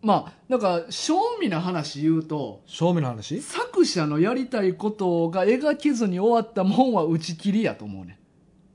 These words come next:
Speaker 1: ん。
Speaker 2: うん。なるほど。
Speaker 1: 例えば、セイントセイヤって二十八巻あんねんけど、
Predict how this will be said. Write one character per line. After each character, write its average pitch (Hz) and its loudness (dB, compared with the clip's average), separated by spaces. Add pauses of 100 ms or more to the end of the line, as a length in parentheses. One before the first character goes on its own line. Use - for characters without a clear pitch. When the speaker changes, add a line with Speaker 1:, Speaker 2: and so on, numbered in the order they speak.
(140)
Speaker 1:
ん。 120 -8
Speaker 2:
う 131 -2
ん。 113 -6 (240)
な 127 -8
る 123 -8
ほ 113 -12
ど。 104 -14
Speaker 1:
例 262 0
え - 2
ば、 160 2
セ 339 -2
イ 349 -4
ン 330 -6
ト 330 -4
セ 285 0
イ - 2
ヤ 156 2
っ - -4
て 131 -8
二 190 4
十 190 0
八 143 -6
巻 98 -10
あ 101 -10
ん 113 -8
ね 101 -8
ん 95 -12
け 95 -16
ど、 85 -14